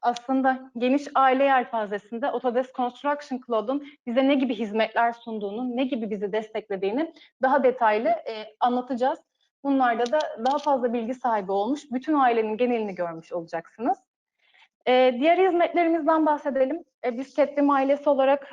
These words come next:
Autodesk Gold partneriyiz. Evet, bunun yanı sıra, e, Adobe'un Gold Reseller'ı, Chaos Group'un official partneriyiz.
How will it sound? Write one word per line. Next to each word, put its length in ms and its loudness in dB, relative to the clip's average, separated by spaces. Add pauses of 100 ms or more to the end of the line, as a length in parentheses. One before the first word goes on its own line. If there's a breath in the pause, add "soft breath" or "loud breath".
(100)
Autodesk 420 2
Gold 240 4
partneriyiz. 520 -4 (140)
Evet, 260 -4
bunun 280 -2
yanı 200 0
sıra, 400 -2 (300 soft breath)
e, 200 2
Adobe'un 440 2
Gold 260 2
Reseller'ı, 580 0
Chaos 280 2
Group'un 380 0
official 420 -2 (160)
partneriyiz. 560 2